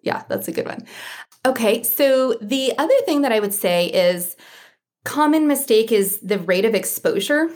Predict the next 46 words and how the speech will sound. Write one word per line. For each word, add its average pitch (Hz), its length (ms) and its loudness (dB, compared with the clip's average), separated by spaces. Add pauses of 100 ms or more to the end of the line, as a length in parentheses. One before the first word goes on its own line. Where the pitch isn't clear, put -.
(140)
that 262 340 -2
reactive 262 440 0
dogs 247 280 0
are 269 100 2
receiving 240 460 0
when 247 140 2
they're 254 100 2
out 247 140 0
and 254 80 -2
about. 254 460 2
Um, 196 320 2
people 320 420 -2
tend 269 260 -4
to 254 80 2
think, 226 480 -2
like, 185 380 0 (560)
"Oh, 269 240 0
I 247 100 2
need 254 160 4
to 262 80 0
just 247 220 -2
have 240 240 -2
him 220 360 2
see 240 300 2
so 240 300 2
many 240 240 6
different 220 320 -2
dogs 208 420 2
and 190 140 0
I 185 60 0
need 202 180 2
to 208 60 2
do 202 120 0
so 202 180 -2
much 202 220 0
reinforcement 196 560 0
of 190 140 -2
this." 180 320 2
And 214 240 0
I 247 160 0
find 302 320 -2
that 320 160 0
that 208 320 2
always 208 280 0
backfires, 254 760 0
because 202 460 0